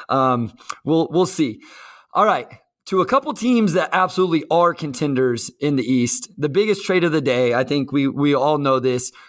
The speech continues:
I just wanna get your initial thoughts. James Harden for Ben Simmons. I know there was more to the trade than that.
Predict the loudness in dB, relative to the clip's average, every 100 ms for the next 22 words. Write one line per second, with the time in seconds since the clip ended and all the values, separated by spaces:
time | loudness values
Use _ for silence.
0 | -4 -4 -2 -2 0 -2 0 0 0 0
1 | -2 0 0 -2 -12 -20 _ -2 -2 0
2 | 2 2 0 -4 -8 -6 -4 0 0 0
3 | 0 0 0 0 0 2 2 4 2 2
4 | 0 0 -2 -4 -4 0 0 0 0 0
5 | 0 0 2 0